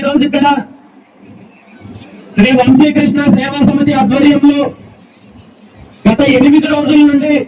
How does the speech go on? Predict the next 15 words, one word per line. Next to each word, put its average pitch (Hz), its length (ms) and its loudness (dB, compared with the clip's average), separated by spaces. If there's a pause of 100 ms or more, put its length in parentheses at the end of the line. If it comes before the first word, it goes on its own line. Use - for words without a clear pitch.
(1080)
తొమ్మిది 294 380 2
రోజుల 294 320 -2
పాటు 285 280 -2
జరిగే 285 240 -2 (120)
ఈ 277 40 -2 (120)
కార్యక్రమాన్ని 285 640 -4 (100)
చాలా 302 200 -2 (100)
అద్భుతంగా 294 520 -4 (500)
నిర్వహిస్తూ, 285 580 0 (1080)
ఈ 208 120 2 (100)
రోజు 285 260 0 (680)
అన్న 262 220 2 (140)
సంతర్పణ 285 460 0 (100)
కార్యక్రమం 277 480 -2 (100)
నిర్వహించడము 277 680 0